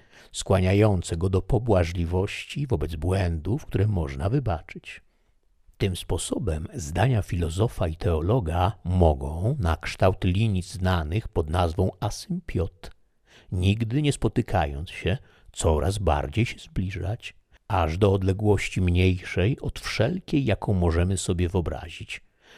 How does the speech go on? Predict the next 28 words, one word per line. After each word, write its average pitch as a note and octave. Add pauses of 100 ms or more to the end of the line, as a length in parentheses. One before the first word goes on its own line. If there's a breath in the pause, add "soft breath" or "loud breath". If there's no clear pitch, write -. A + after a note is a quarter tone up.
(120)
czyli A2
że F#2+
różnica F2+
między D#2+
nimi E2
będzie F2
mniejsza G2
od -
wszelkiej G#2+
różnicy F#2+
możliwej F#2
do A2
oznaczenia F2 (380 loud breath)
i G2+
od -
wszelkiej -
ilości F#2
mogącej G2
być A2
ocenioną. G2 (600 soft breath)
Skoro G#2
zatem E2+
nie E2+
jestem F2+
w -
stanie G2+
ocenić G#2+
różnicy, E2